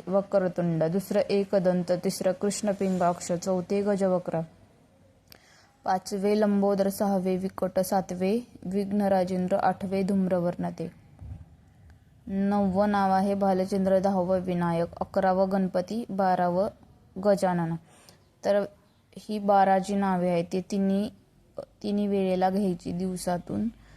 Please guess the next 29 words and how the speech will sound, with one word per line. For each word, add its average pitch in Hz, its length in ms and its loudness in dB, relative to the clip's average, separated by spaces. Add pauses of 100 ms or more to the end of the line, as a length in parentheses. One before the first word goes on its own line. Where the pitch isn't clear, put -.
(340)
त्याच्यामुळे 185 480 0
विघ्न 196 340 -2
भीती 190 320 -2
नसते 185 360 -2
कोणाला, 170 460 -2 (720)
प्रभूने 185 380 0
सांगितलेलं 175 580 -4
आहे. 170 320 -2
विद्यार्थ्याला 190 800 0
काय 196 220 -2
मिळेल? 190 340 -2
विद्या 185 400 -2
मिळे-, 180 420 -2
मिळून 180 380 0
जाईल. 190 340 0
धन, 208 220 4 (160)
धनार्थ्याला 185 640 0
धन 202 220 0
मिळून 180 400 0
जाईल. 170 240 -4 (1080)
पुत्र, - 580 0
ज्याला 190 240 2
पुत्रप्राप्ती 196 720 -2
होत 190 180 0
नाही, 185 120 0
त्याला 196 200 2
पुत्र 202 360 -2
मिळून 190 340 2
जाईल. 185 260 0